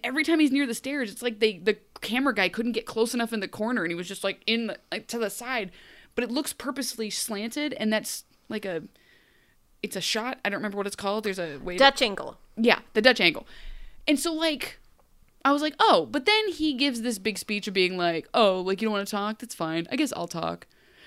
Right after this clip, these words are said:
Speaker 1: Today was kinda tough. Found out that my brother has a lot of baggage from the fact that he never knew his mom, and she gave him up,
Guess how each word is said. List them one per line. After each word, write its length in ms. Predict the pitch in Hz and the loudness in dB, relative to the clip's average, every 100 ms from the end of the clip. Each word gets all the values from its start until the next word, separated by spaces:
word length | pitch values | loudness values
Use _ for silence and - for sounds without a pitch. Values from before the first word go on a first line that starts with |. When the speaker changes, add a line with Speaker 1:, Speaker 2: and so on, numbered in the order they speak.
| - - _ - - | -20 -20 _ -20 2
Speaker 1:
Today 160 | 359 | 6
was 100 | 370 | 6
kinda 200 | - 339 | 6 4
tough. 720 | 247 202 196 165 - - - - - - _ _ | 4 2 4 2 -2 -14 -18 -20 -20 -20 _ _
Found 160 | 208 190 | -2 0
out 80 | 190 | 0
that 100 | 185 | -2
my 80 | 180 | 0
brother 460 | 190 185 185 180 - - - _ _ _ _ | 0 2 0 -2 -6 -16 -20 _ _ _ _
has 100 | 196 | -10
a 60 | 185 | -4
lot 120 | 190 | -2
of 80 | 175 | 0
baggage 680 | 170 175 170 170 - - - _ | 0 0 -2 -4 -6 -10 -14 _
from 120 | 185 | -10
the 60 | 175 | -4
fact 220 | 180 170 | -4 -4
that 180 | 160 110 - - - _ _ - _ _ | -4 -6 -10 -16 -16 _ _ -20 _ _
he 80 | 202 | -6
never 140 | 196 | -4
knew 100 | 190 | -2
his 120 | 196 185 | -2 -2
mom, 520 | 208 214 202 202 185 - - | -4 -4 -4 -6 -8 -12 -10
and 140 | 180 | -8
she 120 | - | -4
gave 180 | 180 190 | 0 0
him 140 | 202 220 | 0 -4
up, 200 | 240 | -6